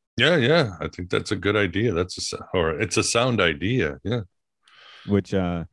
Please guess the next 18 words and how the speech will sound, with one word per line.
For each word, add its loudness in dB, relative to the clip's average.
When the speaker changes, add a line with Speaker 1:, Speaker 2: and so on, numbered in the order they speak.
Speaker 2:
that, 4
that 2
one 4
just, -4
I 4
mean, 6
I'm -2
sure 0
it's, -8
someone's -2
come -2
up -2
with -2
that -2
in -6
a -4
very 0
well-written, -2